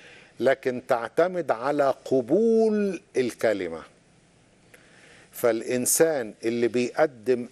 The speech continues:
قلبه وعقله مطيع لله، يقول له: "اشرق علي يا رب بمعرفتك"، ويحول الإنجيل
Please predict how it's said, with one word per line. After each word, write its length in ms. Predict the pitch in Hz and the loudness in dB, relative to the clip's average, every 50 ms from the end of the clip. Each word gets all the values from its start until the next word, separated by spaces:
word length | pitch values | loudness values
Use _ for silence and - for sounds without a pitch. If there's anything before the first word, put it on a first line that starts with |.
| - - | 0 2
قلبه 600 | 160 160 151 131 120 107 92 101 101 92 92 90 | 2 2 2 0 -6 -8 -8 -8 -8 -6 -6 -4
وعقله 920 | 95 110 110 117 113 107 120 139 160 - - 120 117 110 110 101 92 87 82 - - _ _ - - - - - | 0 2 4 4 4 2 0 -2 -2 -4 -6 -10 -6 -4 -4 -4 -4 -6 -10 -12 -18 _ _ -20 -20 -20 -12 -6
مطيع 720 | 117 127 120 - - - 190 208 202 185 156 127 107 95 104 | -4 -4 -4 -2 -2 0 0 2 4 4 4 4 2 2 0
لله، 540 | 101 104 110 107 107 107 113 113 110 104 104 | 2 2 0 0 0 2 2 2 2 2 0
يقول 360 | 107 110 110 123 135 135 131 | 0 0 0 0 0 2 2
له: 120 | 135 135 - - - - | 0 -2 -4 -6 -2 0
"اشرق 640 | 196 214 - - - 147 131 113 113 110 - - 117 | 0 0 0 0 0 0 2 2 0 -2 -2 -2 -2
علي 500 | 104 107 113 117 120 131 139 139 127 120 | -2 0 2 2 4 4 4 2 2 2
يا 360 | 113 110 107 107 107 104 104 | 4 4 4 4 4 4 4
رب 300 | 104 123 127 117 110 101 - - - - - - - | 4 4 2 0 -4 -14 -20 -20 -20 -20 -20 -6 -2
بمعرفتك"، 880 | 107 123 117 113 113 104 104 104 107 101 - - 87 - - 78 73 - - - - - - - - - - - | 0 0 2 0 -2 -2 0 0 0 0 0 -4 -6 -4 -6 -10 -12 -14 -18 -20 -20 -20 -20 -20 -20 -14 -4 0
ويحول 920 | 113 117 120 110 - - - - 190 220 240 240 220 208 196 175 156 143 | 2 2 2 2 0 -2 0 2 2 2 2 2 2 2 4 4 4 4
الإنجيل 1120 | 131 120 117 - 131 135 131 143 139 139 135 135 123 117 147 170 175 175 170 165 160 156 | 4 2 0 0 0 0 0 0 -2 -2 -2 -2 0 0 2 4 4 4 4 4 2 0